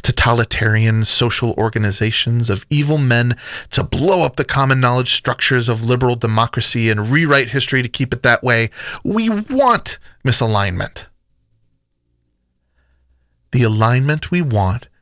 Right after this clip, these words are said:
in generative A I is not with human commands, as determined by the nudging state and the nudging oligarchy.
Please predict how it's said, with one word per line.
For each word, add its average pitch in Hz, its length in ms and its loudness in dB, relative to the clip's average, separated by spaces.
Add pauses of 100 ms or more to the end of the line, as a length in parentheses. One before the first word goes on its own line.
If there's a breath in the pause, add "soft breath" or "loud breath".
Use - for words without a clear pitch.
(100)
in 117 140 2
generative 110 520 2
A 107 180 2
I 98 400 0
is 117 160 -2
not 117 440 0
with 156 220 -4
human 123 300 0
commands, 135 1040 0 (320 loud breath)
as 117 100 2
determined 131 480 0
by 113 120 4
the 113 100 0
nudging 107 540 0
state - 360 -2
and 107 120 2
the 107 80 4
nudging 107 500 0
oligarchy. 113 800 -2